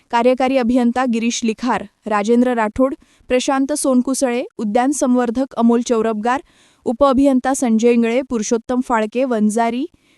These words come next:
कनिष्ठ अभियंता संजय पुरी, वस्तुशिल्पकार प्रियदर्शन नागपूरकर, स्वप्नील आष्टीकर, अविनाश शाहू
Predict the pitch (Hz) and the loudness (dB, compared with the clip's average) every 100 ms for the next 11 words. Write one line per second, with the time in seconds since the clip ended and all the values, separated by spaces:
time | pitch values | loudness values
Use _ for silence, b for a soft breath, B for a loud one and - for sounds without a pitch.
0 | _ 262 269 - 339 285 285 269 262 277 | _ 0 0 2 0 4 4 2 0 -2
1 | 269 220 233 233 233 247 233 226 - 247 | 0 2 2 2 0 -2 -4 -6 -6 -6
2 | 240 226 233 240 247 240 254 262 269 302 | -4 -6 -6 -4 -6 -2 0 0 0 0
3 | 269 233 - 233 220 247 330 b b b | 0 0 -4 -6 -4 -8 -8 b b b
4 | - 277 262 302 330 - 254 - 269 269 | -6 -2 0 0 0 0 -4 -4 -6 -4
5 | 285 - _ 220 247 262 285 - 254 247 | -4 -8 _ -2 2 2 0 0 -2 -2